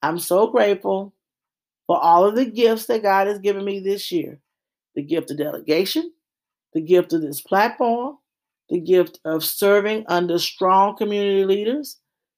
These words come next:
the gift of volunteering, the gift of being able to accept help when I need it, the gift of being able to swallow shame and pride and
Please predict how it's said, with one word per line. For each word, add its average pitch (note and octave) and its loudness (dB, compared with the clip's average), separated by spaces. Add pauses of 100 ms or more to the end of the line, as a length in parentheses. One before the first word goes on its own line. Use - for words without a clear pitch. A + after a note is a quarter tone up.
(120)
the F3+ 0
gift F3+ 0
of E3 -4
volunteering, F3 0 (440)
the - -4
gift G#3 2
of F3+ 0
being F#3+ 2
able F#3 2
to G3 -2
accept - 0 (260)
help F3+ 2 (640)
when E3+ 0
I D3+ 0
need E3 0
it, B3+ -6 (680)
the E3+ 0
gift G3+ 0
of E3 -2 (100)
being G#3+ 0
able G#3 0
to D#3 -6
swallow B3 0 (400)
shame A3+ 0
and D#3 -8
pride B3+ 2
and E3 -2